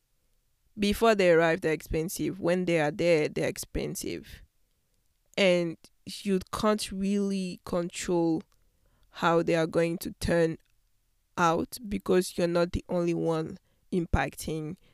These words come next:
the way they think. And you, you can't even, at the end of the day, you can't really impact, like, they have to make the choice to let you impact the way they think,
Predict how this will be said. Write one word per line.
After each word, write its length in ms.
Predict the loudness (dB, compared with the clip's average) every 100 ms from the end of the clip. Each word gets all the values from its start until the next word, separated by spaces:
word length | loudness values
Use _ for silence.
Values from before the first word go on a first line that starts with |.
| _ -2
the 100 | 2
way 260 | 2 2
they 140 | 0 -6
think. 520 | -8 -6 -6 -8 -12 -20 _ _ _ -20 -20 -20 -20 _ _ -2
And 240 | 0 0
you, 240 | -4 -10 -10 _ -4
you 160 | -2 0
can't 300 | 4 4 6
even, 280 | 2 4 4
at 120 | 4
the 100 | 4
end 140 | 4 4
of 100 | 2
the 100 | 0
day, 100 | 0
you 140 | 0
can't 260 | 2 2 2
really 280 | -2 -2 -2
impact, 440 | 0 2 2 0
like, 260 | -4 -4 -10 _ _
they 80 | 0
have 220 | 4 4
to 60 | 2
make 240 | 0 -2
the 100 | -4 -6
choice 760 | -4 2 4 4 -2 -6 -8 -10 -4
to 120 | -2
let 360 | 2 2 2 -4
you 100 | -6
impact 800 | -8 -6 -2 0 -2 -10 -20 -20 _ _ _ _ _ _ _
the 120 | 4 6
way 200 | 6 4
they 160 | 0
think, 500 | -2 -4 -6 -8 -18